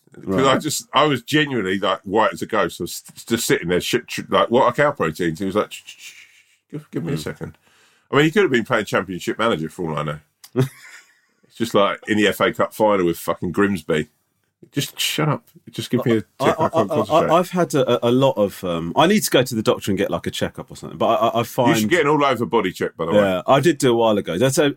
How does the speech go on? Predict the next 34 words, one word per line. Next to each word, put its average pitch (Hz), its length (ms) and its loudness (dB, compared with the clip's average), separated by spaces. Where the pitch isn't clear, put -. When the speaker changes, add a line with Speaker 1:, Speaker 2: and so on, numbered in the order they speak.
Speaker 2:
you 147 80 2
know 156 100 2
when 151 100 2
we 143 60 2
were 127 60 -4
doing 127 160 2
Just 123 220 -4
Another 110 240 -2
Immigrant? 78 520 -4
Speaker 1:
Yeah. 95 200 0
Speaker 2:
We 135 100 2
were 147 60 2
doing 208 160 2
this 185 140 2
thing 156 140 4
as 127 100 -2
part 131 320 0
of 110 120 -4
the 110 60 -6
show. 71 540 -2
Well, 113 180 2
I 139 180 4
had 131 280 0
to, 95 480 0
they 127 120 2
basically, 98 920 0
I 120 80 2
had 131 100 0
to - 80 -12
put 175 140 2
on 160 80 2
some 151 160 -2
swimming 123 380 0
trunks - 580 -10